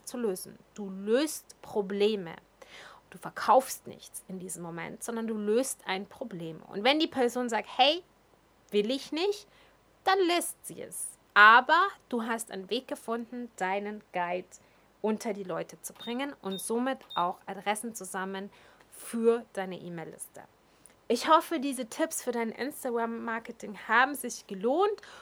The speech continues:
und du weißt jetzt die nächsten Schritte, hast auch ein bisschen einen Plan. Ich freue mich, wenn du in die Umsetzung kommst.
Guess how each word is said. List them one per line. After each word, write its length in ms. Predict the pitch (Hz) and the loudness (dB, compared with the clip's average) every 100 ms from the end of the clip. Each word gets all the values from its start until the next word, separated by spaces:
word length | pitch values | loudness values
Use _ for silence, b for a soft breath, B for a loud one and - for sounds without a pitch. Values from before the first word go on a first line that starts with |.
| B | B
und 100 | 226 | -2
du 100 | 233 190 | -2 8
weißt 340 | 220 285 - | 8 8 4
jetzt 220 | 277 262 - | -6 -6 -4
die 60 | |
nächsten 340 | 226 240 - 220 | -2 -2 -4 -8
Schritte, 460 | - 294 - 233 | -4 -4 -2 -2
hast 260 | 233 226 - | 0 -2 -4
auch 80 | 214 | -6
ein 140 | 214 | -4
bisschen 280 | 226 - 220 | -6 -6 -8
einen 140 | 190 | -8
Plan. 400 | - 220 226 285 370 B B B B B | -4 2 4 2 -2 B B B B B
Ich 180 | 240 - | -4 -4
freue 380 | - 220 226 | -2 8 8
mich, 240 | 254 392 - | 8 2 2
wenn 200 | 262 254 | 0 0
du 80 | 226 | -2
in 100 | 202 | -6
die 100 | - | -2
Umsetzung 640 | 196 202 202 220 - 262 254 | 0 0 2 0 0 -6 -4
kommst. 560 | 294 302 440 - - | -2 -2 -2 -8 -12